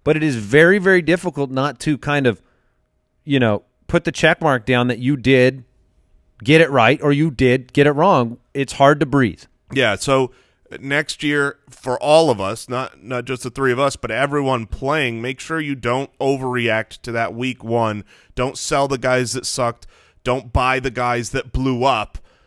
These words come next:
Speaker 2: Breathe. Give yourself a little bit of time.
Speaker 1: I heard "the end is the beginning is the end." That's what I heard.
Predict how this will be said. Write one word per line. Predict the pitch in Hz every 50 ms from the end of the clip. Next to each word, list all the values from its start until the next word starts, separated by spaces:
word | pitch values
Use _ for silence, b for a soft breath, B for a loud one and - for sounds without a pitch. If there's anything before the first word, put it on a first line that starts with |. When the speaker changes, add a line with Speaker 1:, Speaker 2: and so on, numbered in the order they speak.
| _ _ _ _ _ _ _ _ _ _ _ -
Speaker 2:
Breathe. | 123 117 131 139 147 135 107 95 92 90 95
Give | - 120 143 143 139
yourself | 139 - - - 143 131 -
a | 127
little | 127 135 131 127
bit | 104 127 120
of | 107 - -
time. | - - - 147 147 135 117 101 98 92 117
Speaker 1:
I | 143 190 226
heard | 214 196 196 185 156 123
"the | 131 127 120 127
end | 131 123 113
is | 104 98
the | 101
beginning | 92 110 98 101 95 92 92
is | 90 85 -
the | 95 87 73
end." | - 69 87
That's | 131 160 - -
what | 120 110
I | 98 92 82
heard. | - - - - -